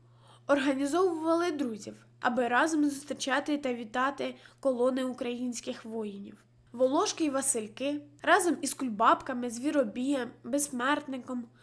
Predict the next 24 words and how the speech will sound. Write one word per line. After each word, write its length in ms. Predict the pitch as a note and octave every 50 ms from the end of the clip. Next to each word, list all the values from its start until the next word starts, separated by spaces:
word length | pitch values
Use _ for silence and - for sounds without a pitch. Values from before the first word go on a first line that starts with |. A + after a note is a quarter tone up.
| - - - - - - -
розставляли 760 | - C4+ D4+ C#4+ - - - C#4+ C4+ C#4+ F4 G4 F#4+ D#4 C#4 C4
так, 420 | - - D#4+ G#4+ C5+ - - - - _ _ _ - - -
аби 260 | B3+ B3 A3 C#4 C4+
вони 300 | C4 C4+ C4 B3+ B3+ C4+
утворювали 800 | C4+ C4 A#3 B3+ B3 B3 C#4+ D#4+ E4 E4+ D#4+ D4 D4 C#4+ C4+ B3+
прапор 420 | - - B3 B3 B3 - C#4 C#4+ C4+
України. 640 | A#3 - - C4+ C#4 B3 G#3 G#3+ G3+ F#3 - G3 - - - - - _ _ _
Одного 500 | - C#4 C4 B3+ D4+ F#4+ - C#4+ C4+ A3+
разу, 360 | A3 A#3 C4 C#4+ C4 A#3+ A#3 - - _ - - - - - - - -
коли 240 | - D4 C#4 C#4 C#4+
поруч 440 | C#4+ - F#4+ G#4+ A4 G4 D#4 -
із 140 | D4 C#4+ -
полем 360 | - - D#4+ F4 F4 D#4+ C#4
проїхала 540 | B3 C#4+ C#4+ C#4+ D4 D#4 D#4 D#4 D4+ C4 B3
велика 800 | B3 A#3+ B3 C4+ C4 C#4 D4 D#4 E4+ F#4+ A4 A4+ A4 A4+ A4 A4 A4
танкова 580 | - G#4+ G#4+ A4 G#4+ G#4+ - A4 A4 G#4+ A4 A4
колона, 720 | A4 A4 A4 A4 G4+ G4 F4+ C#4 A#3 A3 G#3 - - - - - - _ _ _ _ _ -
друзі 380 | A#3 C#4 C4 C#4 B3 B3+ C4+
помітили, 800 | - - B3+ A#3 A3+ A#3+ D#4+ A4 - - A#4 E4+ B3 G#3+ A3+ - - - _ _ _ _ _ -
що 220 | - - - C#4
Байрактар 640 | A3+ A3 A#3+ B3+ B3+ B3+ B3+ B3+ - - F4 E4+ D#4+
із 200 | D#4+ C#4+ B3+ A3
Джевеліном 720 | - C4+ C4 A#3+ C4 B3+ B3 D4 F#4 A4+ G#4+ G#4 F#4+ F4+
зникли. 640 | D#4+ - E4 E4 D4 A3 - - - - F#3+ F#3+